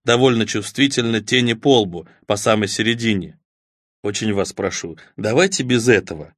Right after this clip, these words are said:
вежливо сказал Тень. «Очень вас прошу, давайте без этого», передразнил его Чернобог. «В один прекрасный день я достану свой молот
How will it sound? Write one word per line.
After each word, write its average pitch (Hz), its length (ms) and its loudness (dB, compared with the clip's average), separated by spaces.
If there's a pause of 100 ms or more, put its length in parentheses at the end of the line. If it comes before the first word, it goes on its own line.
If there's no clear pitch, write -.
(160)
вежливо 101 380 0
сказал 104 380 -2
Тень. 92 360 -4 (300)
«Очень 117 400 -2
вас 104 200 -2
прошу, 104 480 -4 (180)
давайте 117 480 0
без 113 240 -2
этого», 98 460 -2 (220)
передразнил 107 600 2
его 101 160 2
Чернобог. 101 680 -2 (360)
«В 98 60 -4
один 123 320 0
прекрасный 123 580 0
день 120 400 -2 (200)
я 104 180 -2
достану 123 500 0
свой 117 300 -2
молот 120 480 2